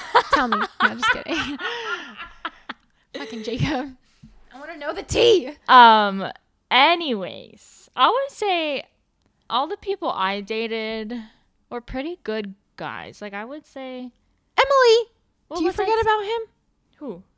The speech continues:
Speaker 1: My ex?
Speaker 2: Yeah, the one that cheated on you, but you found out later. <laughs> You found out after you
Speaker 1: I
Speaker 2: broke
Speaker 1: mean,
Speaker 2: up.
Speaker 1: <sighs> but, like, it's, it's crazy 'cause, like, I'm so removed from the situation.
Speaker 2: Yeah, so
Speaker 1: As,
Speaker 2: you don't
Speaker 1: as
Speaker 2: care.
Speaker 1: I can say,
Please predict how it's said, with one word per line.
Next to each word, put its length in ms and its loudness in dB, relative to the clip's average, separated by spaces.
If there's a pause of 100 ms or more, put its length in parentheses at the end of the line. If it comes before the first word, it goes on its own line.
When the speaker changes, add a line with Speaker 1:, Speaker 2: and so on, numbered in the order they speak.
(260)
Speaker 1:
My 120 -10
ex? 400 -10 (160)
Speaker 2:
Yeah, 280 4
the 100 -2
one 180 -2
that 140 0 (180)
cheated 220 2
on 120 2
you, 120 -2
but 120 -2
you 80 -2
found 180 0
out 100 -4
later. 320 -10 (360)
<laughs> 100 8 (460)
You 140 -10
found 180 8
out 220 4
after 60 -2
you 160 -4
Speaker 1:
I 120 8
Speaker 2:
broke 100 0
Speaker 1:
mean, 160 -2
Speaker 2:
up. 140 -8 (520)
Speaker 1:
<sighs> 520 -18
but, 140 2
like, 360 -4 (200)
it's, 320 -6 (100)
it's 240 -4
crazy 600 -6
'cause, 160 -10
like, 160 -4
I'm 140 -4
so 380 -2
removed 500 -2
from 180 -2
the 80 0
situation. 580 -4
Speaker 2:
Yeah, 120 2
so 40 2
Speaker 1:
As, 140 0
Speaker 2:
you 120 -6
don't 240 -8
Speaker 1:
as 120 2
Speaker 2:
care. 120 0
Speaker 1:
I 120 4
can 240 -4
say, 480 -4